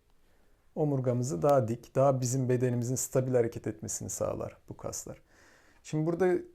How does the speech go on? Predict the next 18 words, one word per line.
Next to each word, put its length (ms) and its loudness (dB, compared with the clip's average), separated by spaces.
transversus 560 0
abdominis 500 -4
kasına 400 -4
içeriden 500 2
çok 240 -2
fazla, 480 4
karın 320 2
nefesinde 480 -6
çok 240 -2
fazla 340 6
baskı 340 2
olduğu 240 0
zaman 280 -4
bir 80 -12
kere 160 6
o 120 4
kasın 420 2
işlevini, 640 0